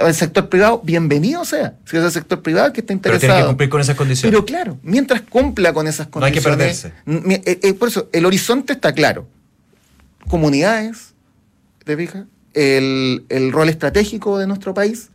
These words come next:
Speaker 1: en la actividad minera. Y hay un tema no menor, eh, que yo creo que, que muy pocos lo comentan, que si bien siempre se asocia a la acti-, a la actividad de fundiciones como un sector contaminante, ¿no? La,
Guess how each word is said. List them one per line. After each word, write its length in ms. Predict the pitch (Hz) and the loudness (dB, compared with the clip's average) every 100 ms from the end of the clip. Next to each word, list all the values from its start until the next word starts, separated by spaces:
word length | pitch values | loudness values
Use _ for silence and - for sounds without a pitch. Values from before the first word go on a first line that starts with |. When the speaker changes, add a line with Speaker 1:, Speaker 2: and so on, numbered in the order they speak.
| - | -6
Speaker 1:
en 100 | 170 | -4
la 60 | |
actividad 300 | 165 - 170 | -4 -4 -2
minera. 320 | 170 180 165 - _ _ _ _ - - - | -2 -4 -6 -10 _ _ _ _ -20 -20 -8
Y 160 | 160 160 | 2 4
hay 160 | 165 208 | 4 4
un 140 | 214 | 2
tema 240 | 247 254 | 2 2
no 400 | 233 220 208 208 | 2 2 2 2
menor, 320 | 226 233 214 - _ _ | 2 2 0 -4 _ _
eh, 560 | 131 110 - - - - | -10 -8 -10 -10 -12 -12
que 120 | - 151 | -6 -2
yo 140 | 151 | -2
creo 220 | 156 160 | 0 0
que, 320 | 160 156 - | 0 -2 -2
que 100 | - | -2
muy 180 | 151 170 | 0 0
pocos 280 | 180 208 220 | 2 2 4
lo 140 | 220 214 | 2 2
comentan, 500 | 214 190 131 135 - - - - | 2 0 -2 -8 -10 -20 -16 -8
que 100 | 139 | -4
si 160 | 160 | -2
bien 160 | 165 196 | 0 0
siempre 300 | 196 190 214 | 0 -2 -4
se 60 | |
asocia 280 | 214 220 220 | -4 -2 0
a 20 | |
la 80 | 214 | 0
acti-, 340 | 202 - - 170 | 0 -6 -8 -4
a 40 | |
la 100 | 160 | -4
actividad 260 | 160 160 175 | -4 0 0
de 60 | |
fundiciones 500 | 175 170 156 175 185 | 0 -4 -4 -4 -4
como 180 | 190 170 | -4 -4
un 60 | 156 | -2
sector 400 | 147 - - 165 | -4 -4 -4 -2
contaminante, 960 | 160 156 117 131 202 208 156 - 151 160 | -2 -2 0 2 4 4 0 -2 -2 0
¿no? 180 | 233 - _ - - - - _ _ - | -2 -4 _ -20 -20 -20 -20 _ _ -4
La, 300 | 202 233 247 | 2 4 2